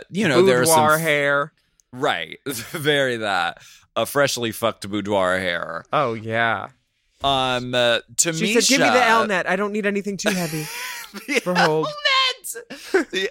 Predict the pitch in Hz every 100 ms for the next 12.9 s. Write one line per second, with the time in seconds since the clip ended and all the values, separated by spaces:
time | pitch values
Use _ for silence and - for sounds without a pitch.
0 | - 220 262 277 269 226 185 170 156 -
1 | 147 131 131 143 139 120 113 117 110 117
2 | 127 180 160 160 139 131 120 165 147 131
3 | - 113 110 117 120 202 180 165 151 147
4 | - - 156 143 277 240 156 131 185 139
5 | 196 120 104 - - 120 113 110 277 269
6 | 294 302 311 302 311 320 339 320 330 320
7 | - 453 415 415 - 508 508 494 480 466
8 | 453 466 - 277 339 233 131 - 139 127
9 | 123 113 117 95 101 95 120 127 - 104
10 | 107 339 117 - - 208 262 - - 170
11 | 160 139 - 214 - - - 190 196 -
12 | - 180 160 165 165 151 147 139